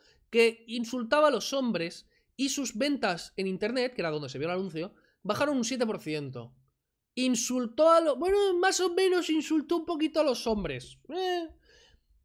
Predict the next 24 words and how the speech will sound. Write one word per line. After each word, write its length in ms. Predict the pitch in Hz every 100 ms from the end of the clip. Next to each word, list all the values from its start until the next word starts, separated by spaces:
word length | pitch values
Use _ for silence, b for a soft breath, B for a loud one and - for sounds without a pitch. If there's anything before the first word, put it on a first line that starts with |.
| _ _ _ _ _ _ _ _ _ _ _ _ -
Los 240 | 294 285 -
conguitos, 880 | 302 330 403 392 285 320 - - - - _ _ _ _ _ _ _ _ _ _ _ _ _ _ _ -
eh, 100 | 220
pues 240 | 269 262
se 60 | 277
les 140 | 269
criticó 460 | 269 269 277 294 302
porque, 320 | 330 - 262
uy, 240 | 285 320
eso 200 | 294 277
es 80 | 277
racista. 800 | 277 - 277 285 - 196 143 _ _ _ _ _ -
Tú 80 |
imagínate 480 | 214 285 294 294 254
si 80 | 269
una 100 | 277
empresa 260 | 254 285 269
se 40 |
pone 160 | 240 254
a 40 |
conquistar 440 | 233 226 214 -
y 40 | 262
matar 200 | 196 175
gente. 400 | 151 139 131 120